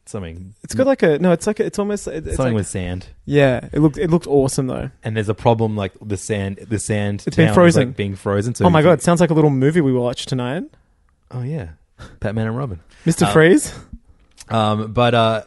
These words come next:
Speaker 1: you know, I was kind of, as you, as I was watching it, you're seeing a lot, and they're revealing so much, and they've, they've revealed three of the big worlds and done expense-, extensive, like,
Speaker 2: What was the
Speaker 1: extensive,
Speaker 2: other
Speaker 1: like,
Speaker 2: world?
Speaker 1: half an hour.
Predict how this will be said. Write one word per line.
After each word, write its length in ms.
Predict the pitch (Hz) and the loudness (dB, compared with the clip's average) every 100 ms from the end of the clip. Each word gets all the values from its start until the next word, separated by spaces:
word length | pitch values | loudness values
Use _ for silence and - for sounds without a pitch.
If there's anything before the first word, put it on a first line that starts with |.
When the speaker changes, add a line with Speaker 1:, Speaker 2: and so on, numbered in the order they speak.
| _ | _
Speaker 1:
you 80 | 160 | -2
know, 120 | - | 0
I 140 | 120 | 2
was 160 | 120 123 | 0 0
kind 120 | 135 | 0
of, 240 | 123 104 - - | -2 -4 -14 -4
as 220 | 127 120 | -2 -2
you, 80 | 120 | -8
as 340 | 117 131 123 | -4 -4 0
I 60 | 117 | 0
was 180 | 110 | 0
watching 320 | 107 117 - 104 | 0 0 0 -4
it, 100 | 92 | -4
you're 120 | 98 | -6
seeing 280 | - 113 95 | -6 -6 -4
a 60 | |
lot, 260 | 92 104 117 | -4 -2 -2
and 80 | 104 | -2
they're 80 | 98 | -4
revealing 340 | 98 113 98 | -4 -4 -6
so 260 | - 123 117 | -6 -6 -4
much, 300 | 110 113 - | -4 -6 -8
and 80 | |
they've, 160 | 95 87 - - | -8 -8 -14 -14
they've 120 | - 110 | -6 -4
revealed 320 | 107 117 104 | 0 0 -2
three 340 | - 117 117 | -6 -2 -2
of 100 | 113 | -2
the 80 | 98 | -4
big 360 | 92 107 101 98 | -6 -6 -6 -8
worlds 560 | 101 98 98 98 95 | -6 -4 -2 -4 -6
and 80 | 98 | -8
done 80 | 95 | -8
expense-, 480 | 92 - 104 101 - | -10 -10 -8 -6 -8
extensive, 600 | 104 - 104 101 101 92 | -12 -6 -6 -4 -6 -6
like, 200 | 90 - - - | -6 -8 -12 0
Speaker 2:
What 100 | 185 | 2
was 100 | 160 | 6
the 60 | |
Speaker 1:
extensive, 180 | 156 170 | 6 8
Speaker 2:
other 40 | 170 | 8
Speaker 1:
like, 60 | 190 | 6
Speaker 2:
world? 100 | 107 | 2
Speaker 1:
half 160 | 104 | 0
an 60 | 107 | -4
hour. 120 | 107 | -4